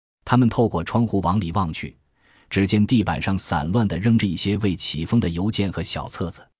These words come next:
厨房里只有几只空奶瓶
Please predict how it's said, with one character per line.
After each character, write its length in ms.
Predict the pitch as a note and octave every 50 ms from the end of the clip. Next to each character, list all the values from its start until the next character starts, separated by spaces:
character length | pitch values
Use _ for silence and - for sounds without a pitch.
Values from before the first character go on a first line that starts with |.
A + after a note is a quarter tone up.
| _ _ _ _ _ _ _ _ _
厨 260 | - - - C#3 G3 G3
房 200 | - B2+ C3 A#2
里 180 | F#2 E2 E2+
只 140 | E2+ - C3
有 120 | C#3+ C#3+
几 220 | C3 - - E2 E2+
只 160 | - - A2+
空 220 | G2+ - D#3+ D3+
奶 160 | A#2+ F2+ C#2+ -
瓶 340 | - - F2+ E2+ G2+ -